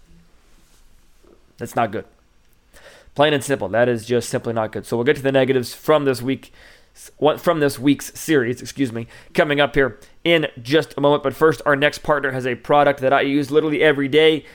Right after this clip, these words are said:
and I s-, wanna tell you about Athletic Greens. These things are incredibly healthy. What is it? Athletic Greens, you might have heard it, might not have heard of it. It's one delicious scoop of A G one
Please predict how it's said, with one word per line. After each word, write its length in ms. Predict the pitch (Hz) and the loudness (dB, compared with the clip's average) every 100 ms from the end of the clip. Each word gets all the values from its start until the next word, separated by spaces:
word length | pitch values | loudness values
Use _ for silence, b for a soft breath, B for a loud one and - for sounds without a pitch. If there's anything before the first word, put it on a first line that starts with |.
| B | B
and 140 | - 135 | -2 0
I 100 | 139 | 0
s-, 160 | 139 - _ _ _ - | -2 -12 _ _ _ -2
wanna 200 | 143 143 | 0 2
tell 200 | 139 139 | 4 4
you 120 | 143 | 2
about 300 | 127 135 - | 2 0 2
Athletic 800 | 131 131 - 123 135 127 - _ | -2 -2 -4 0 2 2 -2 _
Greens. 640 | - 139 156 139 95 - - _ _ - | -4 0 0 -2 -6 -16 -20 _ _ -10
These 200 | 147 - | -8 -6
things 280 | 147 143 - | -6 -6 -6
are 220 | 123 117 | -6 -8
incredibly 840 | 107 - 156 175 160 156 160 143 b b | -12 -10 0 2 4 2 0 -2 b b
healthy. 280 | 151 131 101 | 0 0 -2
What 240 | 131 160 | 2 4
is 140 | 135 - | 2 -2
it? 120 | - _ _ _ - | -18 _ _ _ -14
Athletic 320 | 120 143 139 | -4 0 0
Greens, 300 | 127 135 131 | -2 -6 -6
you 100 | 131 | -4
might 160 | 127 131 | -2 0
have 120 | 131 | 0
heard 180 | 131 131 | 0 -2
it, 80 | 117 | 0
might 160 | 135 | -2
not 160 | 127 123 | -2 -2
have 80 | 117 | -2
heard 160 | 120 | -2
of 80 | 123 | -2
it. 120 | 117 B B B | -4 B B B
It's 200 | 127 - | -8 -8
one 400 | 117 139 170 202 | -2 2 2 2
delicious 460 | 156 143 156 180 - | 0 2 2 0 -4
scoop 260 | 156 151 | -2 0
of 120 | 135 123 | -2 -2
A 160 | 143 | -2
G 160 | 139 160 | -2 0
one 420 | 139 135 135 | 2 2 0